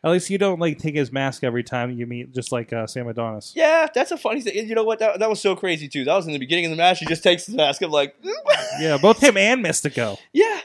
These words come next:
Speaker 1: That's, of course, over at Lucha Fiesta Pittsburgh's over on Fight T V right now if you wanna
Speaker 2: Yeah.
Speaker 1: check that out.
Speaker 2: Check it out. That
Speaker 1: So
Speaker 2: was a
Speaker 1: you can check
Speaker 2: banger.
Speaker 1: out Facade over there. It was a good time.
Speaker 2: Banger of a show, yeah.
Speaker 1: Yes.
Speaker 2: Such a cool atmosphere, too. You know, outside shows are always, uh, hit or miss, and thankful-,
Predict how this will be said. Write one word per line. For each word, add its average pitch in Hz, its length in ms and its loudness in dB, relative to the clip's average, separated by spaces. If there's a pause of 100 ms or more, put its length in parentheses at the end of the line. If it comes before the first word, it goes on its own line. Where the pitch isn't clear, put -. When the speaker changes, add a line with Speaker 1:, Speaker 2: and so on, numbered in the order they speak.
(380)
Speaker 1:
That's, 135 200 -2
of 143 100 -6
course, 143 200 2
over 139 260 2
at 139 60 2
Lucha 139 220 -2
Fiesta 135 320 -2
Pittsburgh's 131 380 -6
over 127 180 -2
on 123 100 -4
Fight 131 240 -2
T 135 160 -6
V 127 160 -2
right 123 220 -2
now 127 180 0
if 120 100 -6
you 127 80 -6
wanna 117 160 -2
Speaker 2:
Yeah. 113 60 -2
Speaker 1:
check 123 160 -2
that 120 200 -2
out. 120 280 -2
Speaker 2:
Check - 200 -14
it 113 60 -12
out. 107 160 -4
That 113 60 -4
Speaker 1:
So - 40 -2
Speaker 2:
was 131 80 -2
a - 40 -8
Speaker 1:
you 131 100 0
can - 100 -6
check 131 120 0
Speaker 2:
banger. 135 80 0
Speaker 1:
out 131 120 0
Facade 131 380 0
over 127 220 2
there. 123 300 -2
It 127 80 -2
was 175 140 2
a 170 60 -6
good 143 160 -4
time. 120 260 -6 (180)
Speaker 2:
Banger 113 300 -8
of 95 100 -12
a 90 40 -14
show, 95 320 -10
yeah. 98 280 -8
Speaker 1:
Yes. - 500 -8
Speaker 2:
Such - 280 -8
a 135 40 -8
cool 127 280 -6
atmosphere, 110 500 -8
too. 110 360 -12 (300)
You 135 80 -12
know, 135 100 -4
outside 156 420 2
shows 135 440 -4 (260)
are 127 120 -2
always, 127 300 -2
uh, 113 220 -2
hit 131 160 -6
or 120 80 -6
miss, 120 320 -8
and 113 220 -10 (120)
thankful-, 120 500 -8